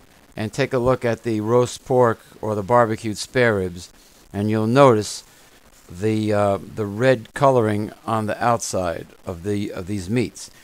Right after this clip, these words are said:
That is red yeast rice. They have it in, um, standardized extract form in the capsule. Outstanding,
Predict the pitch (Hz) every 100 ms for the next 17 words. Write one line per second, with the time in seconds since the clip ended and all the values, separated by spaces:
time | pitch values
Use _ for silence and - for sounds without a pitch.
0 | - - 135 127 180 117 95 101 120 107
1 | 107 95 120 110 - - - - _ -
2 | _ - _ _ 98 101 120 117 117 -
3 | 107 101 98 95 95 - - _ _ _
4 | _ _ _ _ - - 123 120 117 113
5 | 104 113 110 - 117 101 - 120 120 113
6 | 95 - 120 113 - 135 139 - _ _
7 | _ - - _ _ _ - _ - _
8 | - - - - 117 123 - - 147 147
9 | 127 101 117